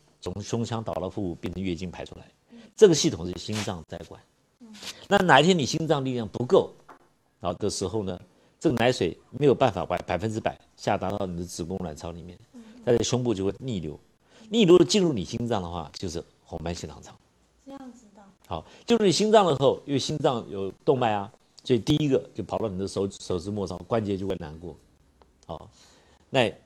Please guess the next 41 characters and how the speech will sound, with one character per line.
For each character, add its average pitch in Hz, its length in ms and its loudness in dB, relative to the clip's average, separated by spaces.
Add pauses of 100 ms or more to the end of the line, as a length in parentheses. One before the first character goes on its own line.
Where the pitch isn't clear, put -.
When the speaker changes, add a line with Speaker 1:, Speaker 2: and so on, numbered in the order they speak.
(120)
Speaker 1:
好， 90 240 -6
慢 117 160 -2
慢 101 140 -2
慢 95 180 -4
慢 87 100 -6
开 - 140 -8
始 - 120 -12
扩 82 200 -10
散 85 180 -14
蔓 92 200 -10
延。 78 100 -18 (540)
那 175 80 4
如 196 100 6
果 190 80 8
更 180 260 8
多 185 120 4
的 151 120 -4
奶 131 140 0
水 123 160 2 (100)
进 135 120 -4
到 127 120 0
胸 123 220 -2
部 110 100 -2
去 101 120 -6
了 95 120 -2
后， 87 360 -4
好， - 320 -4 (200)
除 147 140 2
了 160 60 6
关 156 280 4
节， 123 60 -8
它 147 220 4
溢， 170 260 -2 (160)
是 - 280 -4
溢 139 200 0
到 123 140 6
关 131 200 4
节 104 140 -2
上 98 220 -4
以 78 100 -10
后 92 160 -2